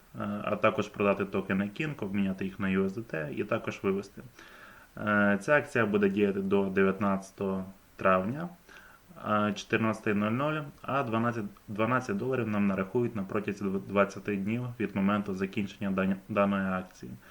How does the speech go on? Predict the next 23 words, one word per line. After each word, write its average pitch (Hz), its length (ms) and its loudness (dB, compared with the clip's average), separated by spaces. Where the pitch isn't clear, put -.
Тобто 151 240 0
орієнтовно 113 800 4
біля 104 300 4
дев'ятнадцятого 98 680 0
червня 139 400 -2
ми 113 160 -2
вже 110 180 0
отримаємо 104 480 0
на 95 100 0
баланс 95 400 0
біржі 123 440 -4
дванадцять 104 520 0
доларів 107 480 0
виводних. 95 540 0
Тепер 139 440 2
переходимо 107 580 2
за 98 100 0
другим 101 340 2
посиланням. 104 540 -4
Як 120 200 -2
бачимо, 139 360 0
від 107 120 2
біржі 104 460 4